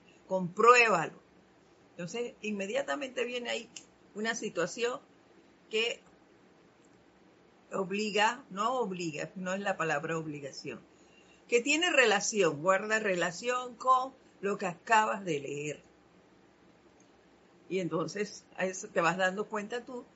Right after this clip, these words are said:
que lo que dicen los maestros es totalmente real, ¿eh? Y muchas veces tienes una situación y cuando abres un libro,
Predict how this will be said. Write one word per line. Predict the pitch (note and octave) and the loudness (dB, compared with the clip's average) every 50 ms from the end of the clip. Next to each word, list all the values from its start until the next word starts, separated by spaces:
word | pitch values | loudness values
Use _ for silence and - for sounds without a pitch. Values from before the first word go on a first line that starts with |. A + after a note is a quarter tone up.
| _ _ - - - _ _ - | _ _ -20 -20 -20 _ _ -6
que | - G3+ F3 | -4 -4 -4
lo | E3+ F3 E3+ | -4 -4 -4
que | - F3+ F3+ | -2 -2 0
dicen | F#3+ B3 C4+ C4+ B3 - C#4+ C4+ C4 | 0 0 -2 -2 -2 0 0 0 0
los | C4 B3+ C4 | -2 -4 -4
maestros | B3+ A3 G#3+ G#3 G#3+ G#3 - - G3+ G3+ G#3 G3+ - - - - _ | -4 -2 -2 -2 -4 -6 -6 -4 -4 -4 -4 -6 -10 -14 -20 -20 _
es | - D#3+ - - | -14 -14 -10 -8
totalmente | D#3+ D3+ D3+ - F#3+ F#3+ G3 G3 G3 G3 G#3+ G#3 F#3 F3 E3 F3 F#3+ F#3+ F#3 E3+ E3+ F#3 F3+ F3+ - - - - - _ _ _ - | -8 -8 -4 0 0 2 2 0 -2 -4 -8 -8 -8 -6 -4 -4 -4 -4 -6 -8 -8 -10 -10 -10 -12 -16 -20 -20 -20 _ _ _ -18
real, | D3+ D#3 D#3 D#3 D3+ D3+ C#3+ C3+ C3 B2+ - - - - - - - _ _ _ _ - | -16 -12 -10 -10 -8 -8 -6 -4 -6 -6 -6 -12 -18 -20 -20 -20 -20 _ _ _ _ -8
¿eh? | F3 F3+ E3+ - - _ - - - - - _ - | -8 -8 -8 -10 -16 _ -20 -20 -20 -20 -16 _ -6
Y | F#3+ | -4
muchas | F#3 G#3 - - C#4 C#4+ C#4+ | -4 -4 -2 -2 -2 -2 2
veces | C#4 C#4+ D4 D4+ C#4+ C4+ C4+ B3 A#3+ - | 4 4 6 6 4 4 2 -2 -6 -6
tienes | A#3 A#3 A#3+ C4 | -6 -6 -6 -8
una | C4 B3 B3 B3+ | -8 -8 -8 -8
situación | B3 B3 A3+ - F#3+ F#3 F#3+ A3+ A3 G#3 | -8 -10 -4 -2 -2 -2 0 -2 -6 -6
y | F#3+ | 0
cuando | - F#3 E3+ E3+ E3+ F#3 | 2 2 2 4 4 4
abres | G3 A#3 C4 C#4 C#4 | 4 4 4 2 0
un | D4+ D#4 D#4 | 0 -2 -2
libro, | E4 F4+ C4+ G3+ F3 C3 - | 0 0 0 0 0 0 -2